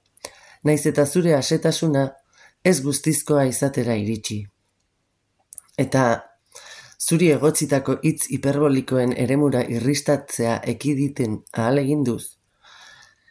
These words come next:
esan dezaket nire kezken erdigune dela orain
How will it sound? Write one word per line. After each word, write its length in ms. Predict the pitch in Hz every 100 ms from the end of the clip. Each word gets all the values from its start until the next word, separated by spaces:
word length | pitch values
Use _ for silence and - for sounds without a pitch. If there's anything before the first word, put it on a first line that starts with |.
| _ _
esan 240 | 139 170 160
dezaket 560 | 160 151 147 170 - 160
nire 260 | 143 147
kezken 360 | 151 160 - 160
erdigune 500 | 143 147 151 147 135
dela 300 | 151 147 131
orain 340 | 135 151 143